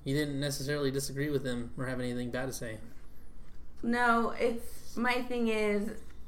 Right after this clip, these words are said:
Speaker 2: people are also really sensitive today,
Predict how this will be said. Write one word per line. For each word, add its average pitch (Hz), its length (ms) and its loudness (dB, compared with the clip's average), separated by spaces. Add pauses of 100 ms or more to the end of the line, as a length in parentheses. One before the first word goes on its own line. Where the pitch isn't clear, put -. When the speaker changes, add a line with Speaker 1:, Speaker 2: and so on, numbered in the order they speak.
(420)
Speaker 2:
people 247 300 0
are 226 160 6
also 208 300 4
really 202 300 2
sensitive 220 880 -2 (640)
today, 214 540 2